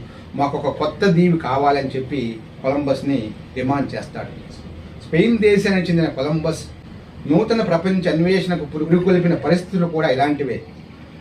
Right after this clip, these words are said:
ముఖ్యంగా పదిహేనవ శతాబ్ద కాలం నాటికి ఐరోపా ఖండంలో కల్లోల పరిస్థితులు ఏర్పడ్డాయి.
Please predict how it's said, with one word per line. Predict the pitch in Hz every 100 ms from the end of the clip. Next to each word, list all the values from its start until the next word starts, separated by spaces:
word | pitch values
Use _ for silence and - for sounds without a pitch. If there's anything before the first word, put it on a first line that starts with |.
| -
ముఖ్యంగా | 147 180 170 131 117 113 - - - - -
పదిహేనవ | - 202 233 220
శతాబ్ద | 196 180 180 165
కాలం | 165 165 165 156
నాటికి | 147 135 135 120 120 - -
ఐరోపా | 156 196 196 190
ఖండంలో | 170 156 147 147 139
కల్లోల | 131 131 160 190 180
పరిస్థితులు | 156 147 - 139
ఏర్పడ్డాయి. | 127 - 117 107